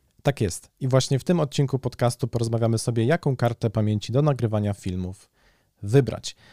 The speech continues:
Bo wbrew pozorom to nie jest takie proste, bo można byłoby sobie pomyśleć, "Okej, jest karta, e, kupuję ją, wkładam do aparatu czy do kamery i biorę się do pracy", a wbrew pozorom wcale tak nie jest.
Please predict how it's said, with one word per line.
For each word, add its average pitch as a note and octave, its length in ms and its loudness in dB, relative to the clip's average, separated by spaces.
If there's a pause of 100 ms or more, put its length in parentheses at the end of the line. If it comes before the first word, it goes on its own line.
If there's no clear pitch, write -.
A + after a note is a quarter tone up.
Bo B2 100 4
wbrew B2+ 220 2
pozorom C#3+ 320 4
to D3 100 2
nie D#3 120 4
jest D3+ 120 2
takie D3+ 200 0
proste, - 340 0
bo A2 100 -2
można A2+ 240 2
byłoby A2+ 260 2
sobie A2+ 360 0
pomyśleć, A2+ 600 0
"Okej, - 380 -4
jest C3 200 -2
karta, A2+ 460 0 (380)
e, A2 220 0
kupuję A#2+ 400 4
ją, G#2+ 180 4
wkładam A#2 420 4
do A2 280 4 (220)
aparatu A#2+ 480 2
czy A2+ 220 -2
do A2+ 240 0 (480)
kamery A#2+ 420 4
i C3 40 0
biorę B2 200 2
się - 100 -2
do D3+ 100 2
pracy", C3 420 0 (480)
a G#3 100 0
wbrew F3 260 -2
pozorom D3 320 4
wcale A#2 220 2
tak - 180 -4
nie G2+ 80 2
jest. - 280 -6